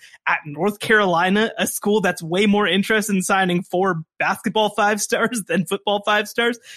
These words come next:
And they've done it, uh, you know, they've really done it in a very sort of a gr-, grassroots way. You know, they've done a great job of just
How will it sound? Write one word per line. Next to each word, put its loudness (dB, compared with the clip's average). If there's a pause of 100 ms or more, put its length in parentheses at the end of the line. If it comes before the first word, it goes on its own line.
(160)
And 0
they've -2
done 2
it, -2
uh, 0 (260)
you -10
know, 2
they've -2
really 0
done 2
it 0 (260)
in 2
a 4
very 2
sort 0
of 0
a 2
gr-, -14 (120)
grassroots -2
way. -2
You -4
know, 2
they've 2
done 0
a 2
great -4
job 0
of 0
just 0